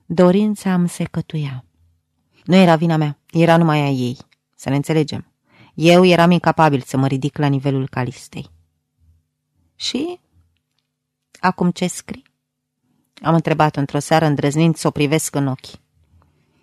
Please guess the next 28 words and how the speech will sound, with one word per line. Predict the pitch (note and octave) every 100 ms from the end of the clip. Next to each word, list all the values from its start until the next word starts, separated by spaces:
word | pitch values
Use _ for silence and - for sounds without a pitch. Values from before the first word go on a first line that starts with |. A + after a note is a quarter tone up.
| _ _ _ _ _
„O | G3+
povestire | - F#3+ F#3+ - A3 G#3
despre | G3+ G3 - -
privire.” | - F#3 E3+ E3 - - _ _ _ _ _ _ _ _ _ _ _ _ _ _ _
Am | F#3 F3
privit-o, | E3+ D3 D#3+ - G#3 A3 -
îndemnându-o | - F3+ F3+ F3+ F#3 F3 F3
să | -
continue. | - E3+ D#3+ E3+ D3+ C#3+ D3 C#3+ _ _ _ _ _ _ _ _ _ _ _ _ _ - - -
Lumea | A3 A3
e | G#3+
plină | A3+ G#3+
de | G3
oameni | F#3+ F#3 F3 F3
care | - F3+
se | E3+ E3+
cunosc, | - E3+ E3+ G3 A#3 - - - - _ _ _ _
dar | - F#3+
nu | G3+ G#3+
se | -
privesc. | G#3 G#3 F3 D#3+ D#3 - - _ _ _ _ _ _
Într-o | A3 G#3 G#3+
clădire | - G3+ G3+ B3
de | G#3 F#3
locuințe | F3+ G3 G#3 A3 G#3
din | F#3+ F#3 F3+
New | F3+ E3+
York, | D3 - - -